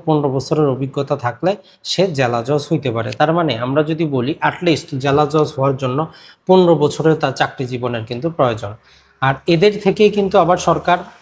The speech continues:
এদের থেকেই এই যে সহকারী জজ থেকেই জুডিশিয়াল ম্যাজিস্ট্রেট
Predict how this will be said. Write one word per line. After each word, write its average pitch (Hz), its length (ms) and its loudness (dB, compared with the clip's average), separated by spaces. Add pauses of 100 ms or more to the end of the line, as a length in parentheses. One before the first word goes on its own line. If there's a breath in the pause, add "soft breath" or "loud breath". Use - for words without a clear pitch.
(140)
এদের 170 320 2 (120)
থেকেই 165 440 2
এই 147 80 2
যে 170 180 0
সহকারী 165 800 2
জজ 143 360 2
থেকেই 170 320 2
জুডিশিয়াল 139 500 0
ম্যাজিস্ট্রেট 143 560 0